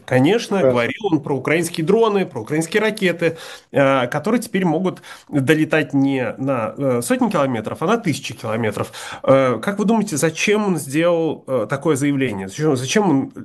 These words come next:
Speaker 1: там, людей это пугает? Шойгу-то?
Speaker 2: Да. Но сам факт его появления, вы знаете, вот я думал над этим.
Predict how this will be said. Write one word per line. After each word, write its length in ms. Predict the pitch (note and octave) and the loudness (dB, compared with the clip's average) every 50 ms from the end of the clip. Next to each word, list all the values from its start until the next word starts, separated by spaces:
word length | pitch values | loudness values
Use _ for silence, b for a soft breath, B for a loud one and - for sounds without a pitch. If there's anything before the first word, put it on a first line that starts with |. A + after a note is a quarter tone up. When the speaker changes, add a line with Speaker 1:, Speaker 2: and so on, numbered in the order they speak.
| - - | -16 -16
Speaker 1:
там, 160 | - F#2+ F#2+ | -16 -14 -8
людей 360 | F#2+ A#2+ D3 C#3+ - C#4 C#4 | -4 -2 0 4 4 4 4
это 120 | - - C#3 | 4 -2 -6
пугает? 480 | - F3+ D#3 C#3 G3+ F3 C3+ G2+ F2+ - - - _ _ - | -6 -4 0 0 2 2 0 -2 -4 -10 -16 -20 _ _ -8
Шойгу-то? 320 | - - A3 F3 B2 D#3 | 0 2 4 4 4 4
Speaker 2:
Да. 200 | D3+ A2+ - - _ _ _ _ _ _ _ _ _ _ _ - | 4 2 2 -2 _ _ _ _ _ _ _ _ _ _ _ 4
Но 140 | - G3 A3+ | 6 6 6
сам 240 | A3 - A#3+ A#3+ A3 | 6 4 0 2 2
факт 200 | B3+ A3+ - - | 2 0 2 4
его 160 | F#3+ G3 F#3+ | 4 4 4
появления, 580 | F#3 F#3 G3 G3+ G3+ G#3 A3 A#3+ C#4+ C#4 A#3+ F#3+ | 2 0 0 0 0 0 0 0 0 2 2 2
вы 100 | D#3 D#3 | 2 2
знаете, 320 | D3 E3+ A3 A#3+ G#3+ F3+ | 0 0 0 -2 0 0
вот 220 | D#3 D3+ C3+ C3+ C#3 | 0 -2 -2 -2 0
я 180 | C#3+ D3+ D3 | 2 4 4
думал 420 | C#3+ C#3 C#3+ E3+ B3 C4 B3 G3 E3 | 2 2 0 0 2 4 4 2 2
над 140 | D#3 D3+ D3 | 2 0 0
этим. 300 | D3 B2+ A#2 C3 A#2+ A2 | -2 -2 -4 -6 -6 -6